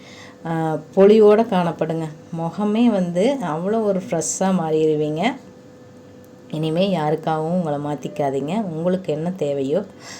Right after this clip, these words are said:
அதை நீங்க செஞ்சு முன்னேறுங்க. உங்க உணர்வுகளுக்கு நீங்க மதிப்பளியுங்க. இந்த உலகத்துல ஒவ்வொருத்தரும் ஒவ்வொரு காரியத்துக்காகத்தாங்க பிறந்திருக்கிறோம். உங்களோட இது என்ன அப்படிங்கிறத நீங்க தெரிஞ்சுக்க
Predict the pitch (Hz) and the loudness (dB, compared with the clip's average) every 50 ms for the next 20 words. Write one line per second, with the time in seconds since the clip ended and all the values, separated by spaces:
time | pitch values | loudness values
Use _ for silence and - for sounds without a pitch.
0 | - - - - 151 147 139 160 156 160 156 156 151 147 - - 151 156 156 151 | -20 -20 -14 -8 -6 -4 -2 -2 -2 -2 -2 -2 -4 -4 -4 -4 -4 -4 -2 0
1 | 190 233 240 190 151 147 151 156 156 156 151 147 151 160 208 247 214 170 160 151 | 0 0 0 0 -2 -4 -4 -2 -2 -2 -2 -2 -2 -2 -2 -2 -2 -2 -4 -4
2 | 156 151 147 151 151 151 151 151 147 147 151 147 - 208 202 185 - 147 147 147 | -4 -4 -4 -4 -4 -4 -4 -4 -4 -4 -6 -4 -4 -2 -2 -2 -2 -4 -6 -6
3 | 143 139 139 139 135 139 147 - - 156 147 147 143 143 147 151 190 233 240 - | -6 -6 -6 -4 -4 -6 -6 -6 -6 -4 -4 -4 -4 -6 -6 -6 -6 -6 -6 -8
4 | - - - - - - - - - 160 160 160 160 156 156 160 165 165 165 160 | -12 -20 -20 -20 -20 -20 -16 -8 -6 -4 -2 0 0 0 0 -2 -2 -2 -2 -2
5 | 160 - 160 190 208 190 156 151 156 165 165 127 - - 165 165 196 247 254 185 | -2 -2 0 0 0 0 0 -2 0 0 0 -2 -2 0 0 0 2 2 2 0
6 | 156 156 160 156 151 - 160 156 156 151 151 156 151 160 156 156 - - - - | 0 0 0 -2 -2 0 -2 -2 0 0 0 2 2 2 0 -2 -6 -8 -6 -4
7 | 151 151 147 151 143 - - 151 151 160 180 185 180 156 147 139 143 139 143 143 | -4 -4 -4 -6 -8 -6 -6 -6 -4 -4 -4 -4 -4 -4 -4 -2 -4 -4 -6 -6
8 | - 160 165 208 220 202 156 151 156 165 170 185 185 185 175 165 180 190 190 190 | -4 -4 -2 -2 -2 -2 -4 -4 -2 0 2 2 2 2 2 0 0 0 2 0
9 | 185 160 165 165 151 147 143 147 151 151 151 143 143 143 135 139 147 147 147 147 | 0 0 0 -2 -2 -4 -4 -4 -4 -4 -4 -4 -6 -6 -6 -6 -4 -4 -4 -4
10 | 143 143 139 160 196 226 202 180 156 151 147 - - 147 143 147 139 143 147 - | -4 -4 -4 -2 -2 -2 -2 -2 -4 -4 -6 -4 -4 -4 -4 -4 -4 -6 -6 -2
11 | - 214 | -2 -2